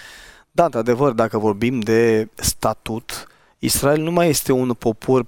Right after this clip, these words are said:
privilegiat în sensul care a fost în Vechiul Testament. Acum, biserica creștină este instrumentul lui Dumnezeu, din care fac parte toate popoarele, cine l-a acceptat pe Hristos.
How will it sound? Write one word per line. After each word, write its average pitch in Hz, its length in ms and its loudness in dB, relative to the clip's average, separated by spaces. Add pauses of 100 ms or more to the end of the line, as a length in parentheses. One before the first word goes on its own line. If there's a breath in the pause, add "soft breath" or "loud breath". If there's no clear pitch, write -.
privilegiat 120 600 0
în 117 60 -2
sensul 117 240 -4
care 117 140 2
a 110 40 -2
fost - 240 -6
în 120 80 -4
Vechiul 113 220 -4
Testament. 110 460 -2
Acum, 117 320 -12
biserica 127 460 0
creștină 143 440 -2
este 113 360 2 (320 loud breath)
instrumentul 117 560 -2
lui 113 100 -2
Dumnezeu, 107 500 0 (280 loud breath)
din - 140 0
care 127 200 2
fac 135 180 -2
parte 139 240 0
toate 147 340 0
popoarele, 113 640 0 (280 soft breath)
cine 123 360 0
l-a 113 100 2
acceptat - 260 -6
pe 117 80 -2
Hristos. 113 480 -4